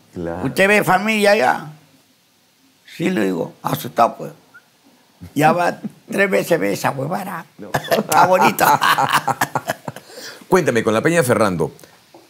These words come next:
Speaker 1: se viajaba por todo el Perú. Todo el Perú. Augusto
Speaker 2: Todo
Speaker 1: era,
Speaker 2: el Perú.
Speaker 1: Augusto viajaba con ustedes, él
Speaker 2: Sí.
Speaker 1: animaba como
Speaker 2: Sí.
Speaker 1: era como trampolín a la fama igual, pero en
Speaker 2: No,
Speaker 1: vivo.
Speaker 2: no, no era trampolín a la fama, todo era imitaciones de,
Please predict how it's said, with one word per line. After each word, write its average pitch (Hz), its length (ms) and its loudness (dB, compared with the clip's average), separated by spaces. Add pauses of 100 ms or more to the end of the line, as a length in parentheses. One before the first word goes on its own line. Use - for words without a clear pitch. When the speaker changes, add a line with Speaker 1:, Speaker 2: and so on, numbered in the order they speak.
(160)
Speaker 1:
se - 160 2
viajaba 113 340 4
por 110 120 -2
todo 123 140 0
el 90 60 -4
Perú. 85 200 -2 (1500)
Todo 131 160 4
el 107 60 2
Perú. 82 300 -4
Augusto 151 420 2
Speaker 2:
Todo 233 120 6
Speaker 1:
era, 147 100 4
Speaker 2:
el - 40 -4
Perú. 139 360 0
Speaker 1:
Augusto 151 320 2
viajaba 123 300 2
con 113 120 -2
ustedes, 143 400 0
él 127 60 2
Speaker 2:
Sí. 117 60 4
Speaker 1:
animaba 139 480 4
como 98 440 -2 (260)
Speaker 2:
Sí. 139 320 0
Speaker 1:
era 233 100 8
como 190 180 0
trampolín 165 380 2
a 226 60 4
la 156 120 4
fama 208 240 2
igual, 202 260 2
pero 139 340 2 (380)
en 120 100 2
Speaker 2:
No, 214 100 6
Speaker 1:
vivo. 226 120 6
Speaker 2:
no, 220 80 6
no 226 100 4
era 226 160 2
trampolín 170 400 0
a 196 40 4
la 165 100 2
fama, 175 400 2
todo 180 120 2
era 175 360 4
imitaciones 156 800 0
de, 143 260 0